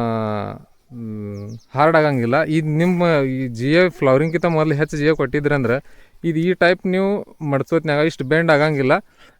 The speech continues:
ಒಂದು ಈಟ್ ಬೆಂಡ್ ಮಾಡ್ತಂದ್ರೆ ಆಗ ಮುರಿದು ಹೋಗ್ತೈತಿ ಗೊನಿ, ಇಷ್ಟು ಫ್ಲೆಕ್ಸಿ-, ಫ್ಲೆಕ್ಸಿಬಲ್ ಉಳಿಯಂಗಿಲ್ಲ ಇಷ್ಟು. ಇದು ನೋಡ್ರಿ ಇದು, ಇವು ಸಣ್ಣ ಗೊನಿನೂ ಎಷ್ಟಾಗಿವೆ ಈಗ,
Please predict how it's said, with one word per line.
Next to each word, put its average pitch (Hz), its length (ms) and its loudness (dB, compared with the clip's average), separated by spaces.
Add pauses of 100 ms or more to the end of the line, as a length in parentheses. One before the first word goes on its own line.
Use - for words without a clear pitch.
(140)
ಒಂದು 135 240 0
ಈಟ್ 175 160 4
ಬೆಂಡ್ 160 240 2
ಮಾಡ್ತಂದ್ರೆ 156 460 2
ಆಗ 143 160 2
ಮುರಿದು 143 300 2
ಹೋಗ್ತೈತಿ 127 340 -2
ಗೊನಿ, 113 420 -2
ಇಷ್ಟು 160 300 -2
ಫ್ಲೆಕ್ಸಿ-, 139 480 -4
ಫ್ಲೆಕ್ಸಿಬಲ್ 139 540 0
ಉಳಿಯಂಗಿಲ್ಲ 127 400 0
ಇಷ್ಟು. - 260 -10 (1120)
ಇದು 104 140 -8
ನೋಡ್ರಿ 95 240 -10
ಇದು, 92 140 -20 (1040)
ಇವು 143 120 -2
ಸಣ್ಣ 139 260 0
ಗೊನಿನೂ 170 360 0
ಎಷ್ಟಾಗಿವೆ 156 420 -2
ಈಗ, 151 60 -4